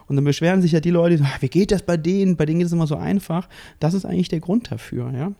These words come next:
Also wenn du, ich meine, wenn du im Topsport eine achtziger Sauerstoffaufnahme hast,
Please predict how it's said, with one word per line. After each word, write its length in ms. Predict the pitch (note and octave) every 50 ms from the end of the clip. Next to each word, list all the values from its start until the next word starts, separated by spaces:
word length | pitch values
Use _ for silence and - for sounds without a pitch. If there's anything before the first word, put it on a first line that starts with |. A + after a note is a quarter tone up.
| _ -
Also 240 | - C3 C#3+ C#3+ C#3
wenn 120 | C#3+ D#3+
du, 160 | F#3 F3+ E3 D#3+ - - - - - -
ich 80 | - -
meine, 140 | D3 D3+
wenn 120 | D#3+ D#3+ D#3
du 80 | D3 C3+ - -
im 120 | - C3 -
Topsport 560 | - G3 - - - - D3 D3 D#3 - -
eine 140 | - D3 D3
achtziger 360 | F#3 - - - E3 C#3+ C3+
Sauerstoffaufnahme 800 | C3 D3+ F3 F3+ C3+ - - - - - C#3 C3 C3+ C3+ C3+
hast, 240 | B2+ C3+ D#3 - -